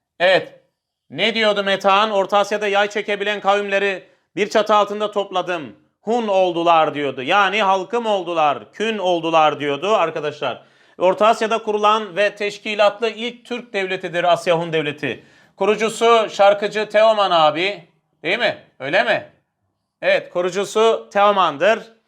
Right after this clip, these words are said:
ve başkenti Ötüken'dir. Türklerin kutlu yurdu Ötüken. Evet, tarihçi diyor ki, bir not olarak karşımıza çıkıyor notumuz. Ötüken, Türkler ne diyor Ötüken arkadaşlar?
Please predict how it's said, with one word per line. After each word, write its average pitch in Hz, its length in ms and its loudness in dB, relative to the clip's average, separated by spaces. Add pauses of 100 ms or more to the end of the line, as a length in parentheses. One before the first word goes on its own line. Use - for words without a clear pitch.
(260)
ve 180 300 0
başkenti 208 960 -2
Ötüken'dir. 185 1000 -2 (320)
Türklerin 190 640 -2
kutlu 202 360 -8
yurdu 208 580 0
Ötüken. 185 760 0 (520)
Evet, 196 360 -2 (260)
tarihçi 208 720 0
diyor 196 360 -2
ki, 151 300 -6
bir 190 220 -2
not 214 200 2
olarak 175 460 0
karşımıza 170 520 -4
çıkıyor 180 480 -2
notumuz. 165 500 -8 (400)
Ötüken, 202 760 -2
Türkler 214 420 0
ne 226 140 -4
diyor 220 180 -2
Ötüken 208 280 -2
arkadaşlar? 196 760 -2